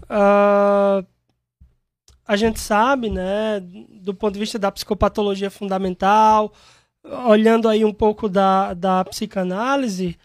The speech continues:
há inclusive uma paridade, né, quando alguém se identifica com esse olhar.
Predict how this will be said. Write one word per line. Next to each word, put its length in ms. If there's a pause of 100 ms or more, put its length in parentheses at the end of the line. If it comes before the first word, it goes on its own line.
(580)
há 600
inclusive 1160 (760)
uma 800
paridade, 880 (220)
né, 460 (220)
quando 720
alguém 760
se 300
identifica 800
com 160
esse 220
olhar. 340